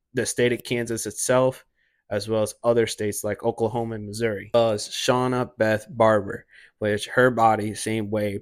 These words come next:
bound, tortured, killed, but this time in nineteen ninety. So a year after the death of Dolores Davis. Just recently, he was also connected to another murder. Now, this woman hasn't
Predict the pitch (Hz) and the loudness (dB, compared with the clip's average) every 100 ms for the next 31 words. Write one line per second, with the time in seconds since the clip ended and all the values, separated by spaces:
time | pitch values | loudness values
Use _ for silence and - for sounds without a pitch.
0 | _ 113 110 107 - 107 104 98 - 123 | _ -2 -2 -4 -4 -4 -4 -12 0 4
1 | 120 107 117 117 120 - 117 107 95 123 | 4 4 -2 -2 -2 -4 -8 -8 -8 -8
2 | 110 107 104 - 113 110 117 117 107 - | -8 -8 -10 -10 -10 -4 -2 -2 -6 -14
3 | _ _ _ _ _ _ _ - 107 101 | _ _ _ _ _ _ _ -6 -4 -4
4 | 101 95 _ _ _ _ 113 104 117 117 | -6 -10 _ _ _ _ -2 -2 0 2
5 | 110 101 - 110 107 - 110 104 101 107 | 2 0 0 0 0 0 -2 -2 -4 -2
6 | 104 - 107 113 104 104 104 123 117 98 | -2 -4 -4 -4 -2 -4 -2 4 4 2
7 | - - - - 113 107 - 143 170 139 | -10 -16 -18 -4 -4 -2 -2 2 2 2
8 | 117 92 110 120 120 - - - 113 113 | -4 -2 0 0 -2 -12 -20 -6 -2 0
9 | 117 117 117 117 123 117 120 131 135 - | 2 2 2 -2 -2 -4 -4 -6 -6 -6
10 | 135 135 147 143 135 139 143 123 107 107 | -6 -4 -4 -2 -2 0 2 0 -2 -10
11 | - - 110 110 123 139 - _ _ 131 | -12 -8 -6 -2 -4 -4 -8 _ _ -4
12 | 127 120 107 113 113 117 | -2 -2 -2 -4 -4 -6